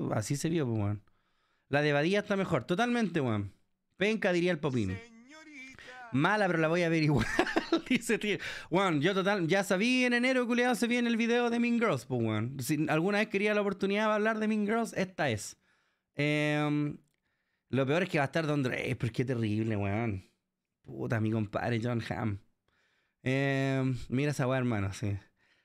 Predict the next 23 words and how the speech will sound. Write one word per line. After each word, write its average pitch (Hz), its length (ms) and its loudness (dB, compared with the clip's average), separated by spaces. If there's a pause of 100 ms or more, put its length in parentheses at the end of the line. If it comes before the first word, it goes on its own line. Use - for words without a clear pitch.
¿Soy 190 240 0
yo 226 320 2
o 156 140 2
Theaters 202 520 0
en 143 140 0
el 135 100 -2
trailer 170 320 0
estaba 147 300 -2
mal 143 160 -2
escrito? 139 280 -6
A 143 200 -4
ver. 151 240 -4 (400)
Fetch 139 200 -6
Happens, 123 300 -2
only 143 240 0
in 131 80 -2
theaters. 120 340 -2
No, 185 240 0
así 196 140 0
se 202 60 -2
escribe. 190 340 -4 (1200)
Está - 120 -8
bien. 151 180 -4